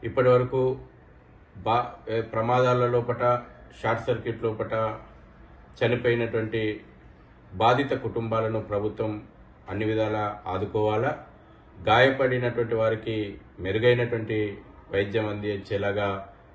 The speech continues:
ప్రభుత్వం చర్యలు తీసుకోవాలని చెప్పి డిమాండ్ చేస్తూ, ఎలాంటి ప్రమాదాలు జరగకుండా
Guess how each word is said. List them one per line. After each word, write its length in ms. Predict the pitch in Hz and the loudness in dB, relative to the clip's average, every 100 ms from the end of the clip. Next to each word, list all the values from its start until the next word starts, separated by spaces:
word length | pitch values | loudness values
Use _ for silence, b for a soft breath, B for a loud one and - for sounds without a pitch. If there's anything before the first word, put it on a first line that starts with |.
| - | -6
ప్రభుత్వం 380 | 101 101 101 104 | -2 0 0 -2
చర్యలు 380 | 95 101 107 101 | -4 -2 -2 0
తీసుకోవాలని 540 | 98 - 101 98 95 | -4 -2 -2 -2 -2
చెప్పి 460 | 95 - 101 95 95 - - - - 98 | -4 -2 -2 -2 -6 -18 -20 -20 -14 -2
డిమాండ్ 360 | 104 110 110 | 2 2 4
చేస్తూ, 440 | 110 - 156 165 165 - - - - - - - - - - - - - - - | 0 0 0 0 -2 -16 -20 -20 -20 -20 -20 -20 -20 -20 -20 -20 -20 -20 -20 -4
ఎలాంటి 760 | 107 135 151 170 165 151 131 - - - - 110 | 0 4 4 4 2 2 0 -6 -20 -20 -12 -4
ప్రమాదాలు 540 | 110 127 127 123 120 | 0 2 4 4 4
జరగకుండా 800 | 104 104 107 104 101 101 92 | 0 0 0 -2 -4 -2 -4